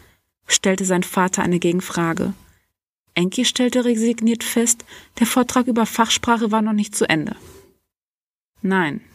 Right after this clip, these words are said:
antwortete Ed. Enki stellte resigniert fest, der Vortrag über Fachsprache war noch nicht zu Ende. „Nein“,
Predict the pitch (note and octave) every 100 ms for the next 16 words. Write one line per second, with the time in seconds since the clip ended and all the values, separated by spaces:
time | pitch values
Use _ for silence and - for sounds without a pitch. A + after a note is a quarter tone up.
0 | - F3 F3 E3+ - F3+ D#3+ - - -
1 | _ _ _ _ _ _ _ _ _ _
2 | _ - - - _ _ - F3 F#3+ A3+
3 | G#3+ G3+ G#3+ G3 F#3+ E3+ F3+ - - F#3+
4 | G#3 - - - - _ B3 A3 G3 F#3+
5 | G3 F#3 F3+ F3 F#3 E3+ - F3 E3+ E3+
6 | E3 D#3+ F3 - E3 D#3 D3 C#3+ - -
7 | - _ _ _ _ _ _ _ - G#3+
8 | F#3 - G3+ E3 D3+ -